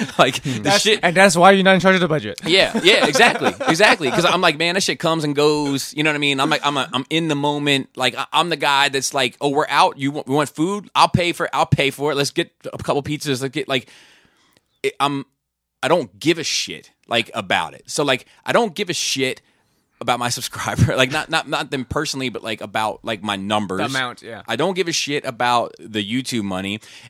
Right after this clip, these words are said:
Speaker 1: And the only kind of saving grace I have to all this shit where, like, people just drag your name for a fucking week is that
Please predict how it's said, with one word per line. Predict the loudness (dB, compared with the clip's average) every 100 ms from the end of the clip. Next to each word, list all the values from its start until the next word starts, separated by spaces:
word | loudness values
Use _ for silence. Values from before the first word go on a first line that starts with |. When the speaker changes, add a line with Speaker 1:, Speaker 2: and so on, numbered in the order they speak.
| -4
Speaker 1:
And | -4
the | -2
only | 0 0 0 -2
kind | -2 -2
of |
saving | -2 -2 -2 -2
grace | -2 -2 -4
I |
have | -4 -4
to | -4
all | -4 -4
this | -6
shit | -8 -10
where, | -6
like, | -8 -8
people | -12 -12
just | -12 -12
drag | -6 -2 0 -2
your | -4
name | -6 -6 -6 -8
for | -10
a | -8
fucking | -8 -8 -10
week | -10 -10 -14 _ _ _ _ _ _ _ _
is | 2 4 0
that | -2 -2